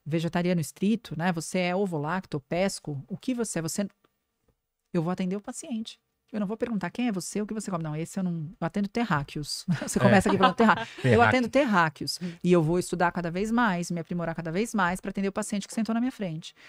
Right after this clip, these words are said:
Speaker 1: Sentou na minha frente, você é um vegetariano estrito? Ok, a gente vai começar assim, porque eu já estudei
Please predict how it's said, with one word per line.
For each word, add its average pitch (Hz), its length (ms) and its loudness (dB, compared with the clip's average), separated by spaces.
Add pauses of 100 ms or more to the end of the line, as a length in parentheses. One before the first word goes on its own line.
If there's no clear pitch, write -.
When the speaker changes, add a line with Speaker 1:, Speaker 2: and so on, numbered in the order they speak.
(140)
Speaker 1:
Sentou 190 260 -2
na 262 60 6
minha 254 120 4
frente, 165 380 -6
você 175 220 -6
é 185 60 -2
um 175 40 -4
vegetariano 175 480 0
estrito? 214 340 -4
Ok, 151 280 -8
a 143 40 -8
gente 147 160 -6
vai 156 120 -6
começar 165 340 -4
assim, 233 280 -2
porque - 120 -8
eu 190 60 -4
já 170 80 -2
estudei 190 480 -2